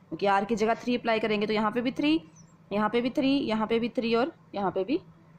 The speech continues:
थ्री। यहाँ तक clear? अब इसको आगे लेके चलते हैं, करते हैं।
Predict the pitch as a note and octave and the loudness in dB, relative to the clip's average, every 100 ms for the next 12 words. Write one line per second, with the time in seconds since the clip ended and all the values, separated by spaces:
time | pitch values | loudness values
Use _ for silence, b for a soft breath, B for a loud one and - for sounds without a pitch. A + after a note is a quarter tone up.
0 | - - - G#3+ - - - - - - | -20 -12 -6 -6 -6 -20 -20 -20 -20 -20
1 | - - - - - - - - - - | -20 -20 -20 -20 -20 -20 -20 -20 -20 -20
2 | _ _ - - _ _ - - - - | _ _ -20 -20 _ _ -20 -20 -20 -20
3 | - - - - - - - - _ - | -20 -20 -20 -20 -20 -20 -20 -20 _ -20
4 | - - - - - - - - - - | -20 -20 -20 -20 -20 -20 -20 -20 -20 -20
5 | - - G3+ G3+ G3+ A3+ B3+ C4 F#4 - | -20 -14 -8 -6 -6 -6 0 0 0 -6
6 | - - - - - - - - F#3 G3+ | -20 -20 -20 -20 -20 -20 -20 -6 -2 -2
7 | G#3 A#3 G3+ G#3 A#3 A3+ C4 A#3 A3+ C4 | 0 2 2 2 0 0 -2 -2 -2 -2
8 | C#4+ - - - - - - - - - | -2 -6 -20 -20 -20 -20 -20 -20 -20 -20
9 | - - - - - - - - - - | -20 -20 -20 -20 -20 -20 -20 -20 -20 -20
10 | - - - _ - - - - - _ | -20 -20 -20 _ -20 -20 -20 -20 -20 _
11 | - - - - - - - - A3 G#3+ | -20 -20 -20 -20 -20 -20 -20 -8 -6 -4
12 | A#3+ B3 | -2 -2